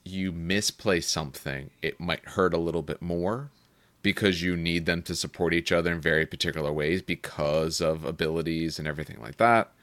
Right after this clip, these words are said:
So, um, you won't always be able to rely on your higher toughness and all to kinda get you through if they can hurt your toughness. Like, if there are lists that can fight Imperial Knights well, you might have a bad day.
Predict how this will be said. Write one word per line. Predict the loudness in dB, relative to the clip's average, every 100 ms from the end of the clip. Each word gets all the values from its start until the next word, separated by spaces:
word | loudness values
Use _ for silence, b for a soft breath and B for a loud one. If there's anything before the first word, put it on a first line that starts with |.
| b b b
So, | -6 -4 -4 -4
um, | -4 -4 -12 _ _ B B B -2
you | 2 4
won't | 4 4
always | 4 6
be | 4
able | 4
to | 6
rely | 6 6 6
on | 4
your | 0
higher | 4 4 4
toughness | 2 -4 -2 -2 -2
and | 0
all | 0 0
to | 0
kinda | -2 2
get | 0 0
you | -4
through | -2 0 2 0 -4
if | -2
they | 0
can | 0 -2
hurt | -2 -2
your |
toughness. | -2 -4 -2 -6 -2
Like, | 0 0
if | 2
there | 4 4
are | 4
lists | 0 0
that | -2 -2
can | -6
fight | 2 2
Imperial | 2 0 0 0
Knights | -4 2
well, | 4 4 0 b b -2
you | 2
might | 2
have | 0
a | -2
bad | -4 -2
day. | -4 -4